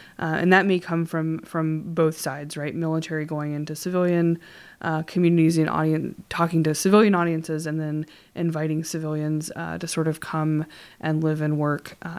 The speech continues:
in, in this world as well. But learning how to translate for each other, learning how to do that work of taking the jargon-filled answers or the, the deeply, uh, sort of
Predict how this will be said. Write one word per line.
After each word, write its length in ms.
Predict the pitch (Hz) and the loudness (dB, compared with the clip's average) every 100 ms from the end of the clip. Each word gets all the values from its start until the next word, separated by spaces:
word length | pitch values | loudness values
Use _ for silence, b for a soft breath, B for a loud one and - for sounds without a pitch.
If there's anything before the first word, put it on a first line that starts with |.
| - | -4
in, 320 | 160 151 156 | 0 0 0
in 240 | - 156 | 2 2
this 260 | 151 156 - | 2 0 -2
world 460 | 175 151 147 151 - B B B - | 0 2 4 2 -2 B B B 0
as 200 | 165 165 | 2 4
well. 220 | 165 151 | 6 6
But 180 | 156 - | 2 -4
learning 520 | 214 202 202 202 196 | -6 2 6 6 6
how 80 | 185 | 4
to 100 | 165 | -2
translate 760 | 160 - 185 196 220 220 - | -2 -2 0 2 0 -4 -8
for 160 | - 208 | -4 0
each 200 | 202 196 | 0 0
other, 280 | 208 208 202 | 0 2 2
learning 360 | 180 180 180 | 4 4 2
how 460 | 175 170 165 160 160 B B B | 2 2 2 2 0 B B B
to 100 | - | -6
do 140 | 180 190 | 2 4
that 200 | 180 - | 4 2
work 340 | 175 170 - - | 2 2 0 -8
of 540 | 160 160 160 165 170 185 | -4 -2 -2 -4 -10 -10
taking 340 | 175 175 170 | -6 -2 -2
the 80 | 165 | -2
jargon-filled 920 | 160 147 156 160 160 165 165 165 170 - B B B B | -2 -2 0 0 -2 0 2 2 0 -4 B B B B
answers 480 | 190 196 196 190 175 | 4 4 6 4 4
or 80 | 170 | 0
the, 260 | 165 160 - | 2 0 0
the 140 | 180 | -4
deeply, 500 | 165 175 170 170 170 | -2 -2 0 0 0
uh, 200 | 160 - | -2 -4
sort 180 | - 170 | -6 -4
of 380 | 160 160 170 | -2 -4 -10